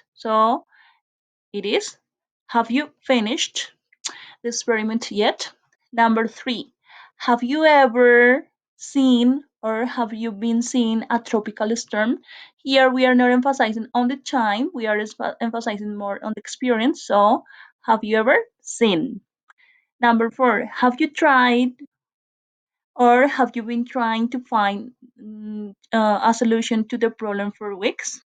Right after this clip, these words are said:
What do you think is that one? So, for weeks, so it is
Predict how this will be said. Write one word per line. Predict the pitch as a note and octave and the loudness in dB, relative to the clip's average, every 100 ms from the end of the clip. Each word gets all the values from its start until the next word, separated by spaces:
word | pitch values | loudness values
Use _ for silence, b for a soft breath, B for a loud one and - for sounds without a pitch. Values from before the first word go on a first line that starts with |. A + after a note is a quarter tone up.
| _ - | _ -14
What | A#3+ B3 | -12 -10
do | |
you | C#4 C#4 | -10 -10
think | - G3+ G3+ | -12 -14 -14
is | - A3 - | -16 -18 -14
that | G3 F3+ | -12 -12
one? | F3+ - - _ _ _ _ _ _ _ _ _ _ _ | -14 -16 -16 _ _ _ _ _ _ _ _ _ _ _
So, | A3+ A3 A3 F4+ - _ | 2 4 4 2 -2 _
for | A#3+ A3+ G#3+ | 0 0 2
weeks, | D4+ B3+ A#3 - - _ _ | 2 2 0 -10 -16 _ _
so | A3 G3 G3 B3 - | -2 2 4 2 0
it | G3 | -2
is | G#3+ G4 | -2 -6